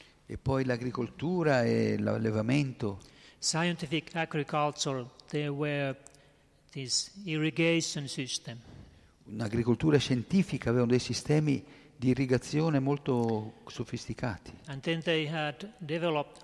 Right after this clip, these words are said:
Speaker 2: religious system also.
Speaker 1: Avevano sviluppato anche dei sistemi religiosi.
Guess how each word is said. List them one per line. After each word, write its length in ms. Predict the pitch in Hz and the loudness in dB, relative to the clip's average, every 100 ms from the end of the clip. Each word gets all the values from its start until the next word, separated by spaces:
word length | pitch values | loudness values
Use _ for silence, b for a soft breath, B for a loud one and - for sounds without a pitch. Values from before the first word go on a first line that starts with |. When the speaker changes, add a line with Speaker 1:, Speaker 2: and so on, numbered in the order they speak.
| - | -6
Speaker 2:
religious 440 | 165 160 - 135 | -4 -2 -2 -4
system 580 | - - 147 - - 127 | -4 -4 -6 -8 -10 -10
also. 540 | 135 127 123 127 117 - | -8 -6 -6 -6 -10 -12
Speaker 1:
Avevano 320 | - 131 156 | -4 0 2
sviluppato 480 | 139 139 139 160 151 | 2 0 0 0 2
anche 260 | 156 175 160 | 0 2 0
dei 100 | 143 | -2
sistemi 500 | - - - 147 - - - - - - - | -4 -2 0 2 0 -6 -20 -20 -20 -16 2
religiosi. 840 | 143 139 131 123 101 98 95 | 6 6 6 6 6 0 -6